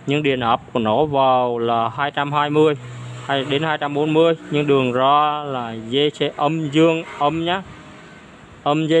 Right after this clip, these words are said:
C tức điện âm, à, ba chấm không đến bốn chấm không kV,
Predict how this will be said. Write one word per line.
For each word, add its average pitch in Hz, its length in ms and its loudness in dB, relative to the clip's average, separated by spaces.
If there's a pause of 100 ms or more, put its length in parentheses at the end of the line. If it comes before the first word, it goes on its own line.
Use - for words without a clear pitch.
C - 40 -10 (200)
tức 165 100 0
điện 139 160 0
âm, 151 260 0 (800)
à, 123 220 -2
ba 143 280 2 (300)
chấm 143 180 -4
không 170 280 0 (180)
đến 139 180 -2
bốn 147 180 2
chấm 156 180 -2
không 160 220 -2
kV, 156 360 2